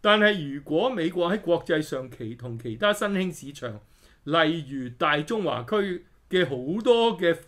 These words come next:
方方面面呢，可能呢，其實就有一個趨勢呢，係想炒一個大牛市嘅。呢個呢，就係有心人要做嘅嘢。將來呢，係合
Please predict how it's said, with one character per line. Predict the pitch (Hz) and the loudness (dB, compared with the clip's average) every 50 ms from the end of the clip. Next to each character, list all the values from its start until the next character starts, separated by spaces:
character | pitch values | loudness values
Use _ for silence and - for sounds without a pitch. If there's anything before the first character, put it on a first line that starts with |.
| _ _ | _ _
方 | - 233 214 214 220 226 240 240 190 | -4 0 2 4 6 6 4 4 6
方 | 202 233 220 226 220 | 6 6 6 6 4
面 | 190 160 151 | 2 0 0
面 | 151 143 147 143 | 0 0 0 0
呢， | 170 220 220 - - - _ _ - - - _ | 0 -2 -4 -6 -10 -20 _ _ -20 -20 -14 _
可 | 151 147 147 180 233 254 | -2 0 2 4 6 6
能 | 240 185 143 127 135 | 6 6 4 2 -2
呢， | 175 226 247 - - - _ _ _ _ - | -2 -2 -2 -2 -6 -10 _ _ _ _ -8
其 | 147 139 135 143 147 | -6 -6 -4 -4 -6
實 | 147 - - 165 - - | -4 -2 -2 -2 -2 -2
就 | - - 156 147 147 | -2 -2 -2 0 0
有 | 143 127 143 143 147 151 170 196 | -2 -2 -2 -2 0 0 0 0
一 | 185 214 220 220 - - | 2 0 0 0 -2 -4
個 | - 160 156 151 151 151 151 151 - - _ _ _ _ _ _ - | -4 -2 -2 -2 -2 -2 -4 -6 -10 -18 _ _ _ _ _ _ -4
趨 | - 208 208 220 214 196 - | 0 2 4 4 2 0 0
勢 | - 160 143 139 143 | -2 -2 -2 -2 -2
呢， | 165 170 151 - - _ _ | -4 -4 -6 -8 -16 _ _
係 | - 147 143 | -6 -4 -4
想 | 143 - 147 139 160 196 190 | -4 -6 -6 -4 -4 -4 -4
炒 | - 151 135 139 165 190 | -6 -6 -4 -2 -2 -2
一 | 185 | -2
個 | 165 151 | -4 -6
大 | 147 - 139 131 123 123 123 | -6 -6 -6 -4 -4 -4 -4
牛 | 120 120 117 110 101 98 98 104 | -4 -4 -6 -6 -8 -10 -12 -14
市 | - - - 127 | -14 -14 -14 -12
嘅。 | 127 147 139 139 127 120 - - - _ - | -10 -8 -8 -8 -8 -8 -10 -18 -20 _ -2
呢 | 190 208 226 233 233 170 | 0 0 2 2 0 0
個 | 180 165 151 151 | 0 0 2 2
呢， | 175 180 180 - _ _ | 0 0 -2 -8 _ _
就 | - 156 143 | -8 -6 -4
係 | 139 | -4
有 | 143 135 127 127 147 170 | -4 -4 -4 -4 -4 -4
心 | - - 202 196 185 165 | -4 -4 -4 -4 -4 -6
人 | 139 117 101 107 | -8 -8 -10 -10
要 | 131 139 139 | -10 -12 -10
做 | 139 131 127 117 | -10 -8 -8 -6
嘅 | 113 120 123 | -6 -6 -6
嘢。 | 120 113 113 113 - _ _ _ _ _ _ | -6 -6 -8 -10 -14 _ _ _ _ _ _
將 | - 220 226 226 220 202 165 | 0 0 2 2 0 0 -2
來 | 127 113 110 127 165 190 | -2 -4 -4 -4 -4 -4
呢， | 190 190 - _ _ _ - | -4 -6 -8 _ _ _ -8
係 | - 151 143 | -4 -4 -4
合 | 135 - 147 143 - | -4 -4 -6 -8 -8